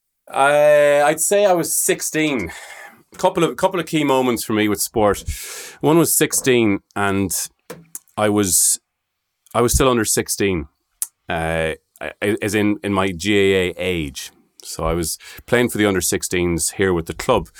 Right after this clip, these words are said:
But at this point in my life, I was in boarding school. So, you know, I had some friends from, from the area, from, from sort of Ransborough, Strand Hill, during primary school.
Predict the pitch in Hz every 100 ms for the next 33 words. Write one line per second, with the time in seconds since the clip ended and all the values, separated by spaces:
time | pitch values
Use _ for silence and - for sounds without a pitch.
0 | - - - - - - _ _ - 156
1 | 208 202 185 160 135 127 135 123 117 110
2 | 98 131 139 123 - 87 71 - - _
3 | - - 123 117 117 - 139 113 143 -
4 | 123 - 113 113 110 - 95 - 107 98
5 | 92 92 104 107 110 98 87 82 - 87
6 | - 87 90 90 92 90 - 95 87 80
7 | 92 95 98 - - - 101 87 113 113
8 | 113 101 90 - 80 82